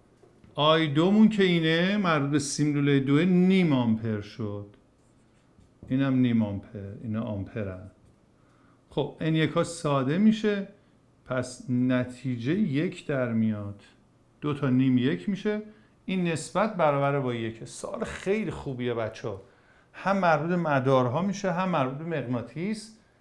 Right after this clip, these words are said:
که سوال بسیار خوبیه. تقدیم شما عزیزانم. بریم گزینه‌ها رو با هم چک کنیم. همونطور که می‌بینید گزینه یک برای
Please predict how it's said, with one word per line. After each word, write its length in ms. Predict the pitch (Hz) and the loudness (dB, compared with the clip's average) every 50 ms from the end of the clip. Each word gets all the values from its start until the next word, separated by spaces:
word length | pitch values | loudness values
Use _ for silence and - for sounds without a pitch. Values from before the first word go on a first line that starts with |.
| _ _ | _ _
که 220 | _ - 151 170 170 | _ -8 -6 -6 -6
سوال 580 | 170 - 156 143 127 131 143 156 160 165 170 170 170 - _ _ _ _ _ _ _ _ _ _ - | -6 -6 -4 -4 -2 -2 0 0 0 -2 -2 -6 -10 -14 _ _ _ _ _ _ _ _ _ _ -10
بسیار 440 | 131 117 - - - 131 127 120 120 | -10 -10 -8 -6 -4 -2 -2 -2 -4
خوبیه. 540 | 120 - - 175 180 190 196 196 196 196 202 | -6 -8 -8 -8 -6 -2 -2 0 0 0 -2
تقدیم 540 | 196 - - 127 113 104 104 117 127 135 135 | -4 -6 -4 -4 -4 -4 -4 -4 -4 -4 -6
شما 320 | 135 - 127 110 113 131 | -6 -8 -8 -6 -6 -6
عزیزانم. 600 | 143 123 110 101 104 107 101 117 143 185 220 214 | -8 -8 -10 -10 -12 -12 -10 -8 -6 -6 -6 -6
بریم 260 | 160 170 180 175 156 | -4 -4 -4 -4 -4
گزینه‌ها 380 | 123 117 107 107 107 104 107 107 | -4 -4 -6 -6 -8 -8 -8 -8
رو 60 | 107 | -8
با 120 | 104 107 | -8 -8
هم 160 | 104 107 104 - | -8 -10 -10 -10
چک 280 | - - 135 139 139 | -10 -8 -8 -8 -6
کنیم. 540 | - - 208 214 233 247 233 226 - - - - _ _ _ _ _ _ _ _ _ _ _ _ _ _ _ _ _ _ _ _ _ _ _ _ _ _ _ _ _ _ _ _ _ _ _ _ _ _ _ _ _ _ _ _ _ _ _ _ _ _ _ _ _ _ _ _ _ _ _ _ _ _ _ _ _ _ _ _ _ _ _ _ _ - - - | -2 0 0 2 2 0 -2 -4 -8 -12 -18 -20 _ _ _ _ _ _ _ _ _ _ _ _ _ _ _ _ _ _ _ _ _ _ _ _ _ _ _ _ _ _ _ _ _ _ _ _ _ _ _ _ _ _ _ _ _ _ _ _ _ _ _ _ _ _ _ _ _ _ _ _ _ _ _ _ _ _ _ _ _ _ _ _ _ -20 -20 -14
همونطور 340 | - 131 131 131 - - 131 | -8 -6 -6 -6 -6 -8 -8
که 120 | - 135 | -6 -6
می‌بینید 480 | 127 123 113 117 120 139 170 214 214 - | -4 -4 -4 -4 -4 -4 -4 -6 -6 -6
گزینه 380 | - 139 117 - 131 123 120 113 | -6 -6 -6 -6 -6 -6 -4 -4
یک 360 | 110 107 151 202 220 220 - | -4 -2 -2 -2 -4 -4 -4
برای 480 | - 123 110 110 110 131 156 180 196 | -4 -4 -2 -2 -2 -2 -2 -2 -4